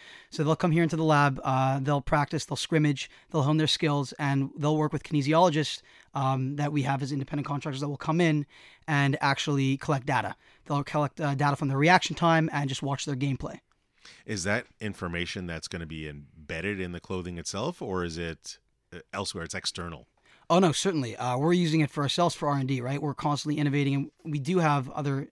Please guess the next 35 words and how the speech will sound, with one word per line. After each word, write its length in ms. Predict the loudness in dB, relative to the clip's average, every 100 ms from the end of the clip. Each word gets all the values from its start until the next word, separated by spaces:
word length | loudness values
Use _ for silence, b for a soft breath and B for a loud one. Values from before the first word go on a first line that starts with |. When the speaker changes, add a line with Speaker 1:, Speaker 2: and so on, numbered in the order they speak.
| -4
Speaker 1:
other 160 | -4
styles 340 | -2 -2 -4 -2
in 80 |
the 60 | -4
pipeline 460 | -2 -4 -2 -2 0
we 60 |
are 100 | 0
working 260 | 0 0 0
on. 200 | 2 -2 B B B 2
Very 160 | 2
excited 360 | 4 2 2 2
about 220 | 2 0
it. 100 | 0 0
Probably 240 | 0 0
be, 300 | 2 2 2
uh, 220 | 0 -2
our 120 | -4 -6
first 400 | -2 -2 -2 -2
beta 260 | 2 2
will 120 | 2
be 160 | 0 -2
out 100 | -2
in 80 | -6
a 60 |
couple 220 | -8 -4 -2
months. 400 | 0 -2 -6 -16 _ _ _
So 360 | -8 -6 -6 -10 _ _
a 40 | -2
lot 80 | -2
of 60 |
exciting 300 | 0 -2 -4
things 120 | -6 -8
to 60 |
come 140 | -4 -4
there. 160 | -4